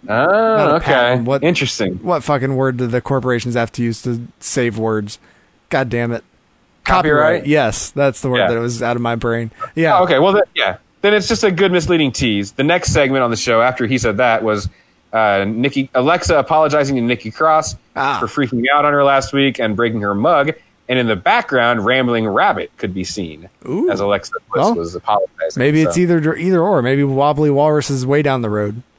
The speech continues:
Speaker 1: We'll see. And then Jey Uso won
Speaker 2: Yeah.
Speaker 1: the Fatal Four-Way number one contenders match
Speaker 2: Do you
Speaker 1: to
Speaker 2: not,
Speaker 1: fight
Speaker 2: are you,
Speaker 1: Roman
Speaker 2: you're
Speaker 1: Reigns
Speaker 2: not a Jey Uso
Speaker 1: at Clash
Speaker 2: fan?
Speaker 1: of Champions.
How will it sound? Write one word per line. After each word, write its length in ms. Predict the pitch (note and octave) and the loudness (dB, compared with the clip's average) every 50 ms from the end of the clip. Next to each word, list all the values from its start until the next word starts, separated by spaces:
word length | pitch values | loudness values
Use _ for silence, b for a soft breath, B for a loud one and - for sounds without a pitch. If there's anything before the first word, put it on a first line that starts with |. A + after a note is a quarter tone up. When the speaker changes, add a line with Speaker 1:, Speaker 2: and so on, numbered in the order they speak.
| _ _ _ _ _ - | _ _ _ _ _ -4
Speaker 1:
We'll 120 | F3+ A3+ | -4 -2
see. 320 | - - C#4+ C#4+ C4+ B3 b b b b b b b b - | 0 2 2 2 2 0 b b b b b b b b 0
And 160 | D3+ E3 F#3 | 2 4 4
then 360 | G3 F#3 E3 C3+ A2+ G2 G2+ - _ | 4 4 4 2 0 -2 -6 -8 _
Jey 800 | - - - F3 F#3+ G#3+ A3 A3+ A#3+ A#3+ B3 B3 B3+ C4 C4 B3 - _ _ _ _ _ _ _ _ _ _ _ _ _ _ - | -2 0 2 2 4 4 4 4 4 4 4 4 2 2 0 -2 -8 _ _ _ _ _ _ _ _ _ _ _ _ _ _ -2
Uso 680 | E3+ F3 E3+ D3 - - - A#2+ G2 E2+ E2+ - - - _ _ _ _ _ _ _ _ _ _ _ _ _ _ _ _ _ _ _ - | 0 2 2 0 0 -2 -2 -2 -2 -2 -4 -6 -12 -16 _ _ _ _ _ _ _ _ _ _ _ _ _ _ _ _ _ _ _ -2
won 300 | G#2+ C3 D3 D#3 D#3+ D#3+ | 0 2 2 2 2 2
Speaker 2:
Yeah. 40 | D3 | 2
Speaker 1:
the 140 | B2+ A#2+ A2 | 2 2 0
Fatal 520 | - - - C3+ D3+ E3 E3+ F3 F3 D#3+ | -2 -2 0 2 2 4 4 4 2 2
Four-Way 760 | - - - C#3 C3+ B2+ B2+ B2 B2 B2 B2 A#2+ A#2+ A#2+ - _ _ _ _ _ _ _ _ _ | 0 0 0 2 2 4 4 4 4 4 4 2 0 -2 -6 _ _ _ _ _ _ _ _ _
number 280 | G2 G#2 B2+ C#3 C#3+ C#3+ | -4 -2 0 0 2 2
one 180 | C#3+ C#3 C3+ | 2 0 0
contenders 560 | A#2+ - C3 A#2+ - A2+ G2 F2+ F2 E2+ - - | -2 -2 -4 -2 -4 -4 -4 -4 -6 -8 -8 -10
match 560 | E2 D#2 D#2 - - - - - - - - _ _ _ _ _ _ | -12 -12 -12 -14 -14 -14 -12 -12 -14 -14 -18 _ _ _ _ _ _
Speaker 2:
Do 80 | - C#3 | -4 -2
you 60 | C#3+ | 0
Speaker 1:
to 60 | D#3 | 2
Speaker 2:
not, 40 | D#3 | 2
Speaker 1:
fight 160 | C3+ C3+ C3+ | 2 2 2
Speaker 2:
are 40 | - | 2
you, 60 | - | 2
Speaker 1:
Roman 220 | - C3+ D3 D#3 D3 | 2 2 2 0 0
Speaker 2:
you're 100 | - C#3 | -2 -2
Speaker 1:
Reigns 200 | C3+ C3+ C3 C3 D3+ | 0 2 2 2 2
Speaker 2:
not 80 | D3+ D3 | 0 0
a 20 | |
Jey 220 | C#3 C3 D#3 D#3 | 0 0 2 2
Uso 240 | D3+ D#3+ D3+ - A#2+ | 2 2 0 0 -2
Speaker 1:
at 80 | B2 D3 | 0 0
Clash 180 | - - - | 0 0 0
Speaker 2:
fan? 80 | - F3 E3 - | 0 0 -4 -8
Speaker 1:
of 60 | - | -8
Champions. 260 | - G2 F2+ - - | -8 -6 -6 -6 -10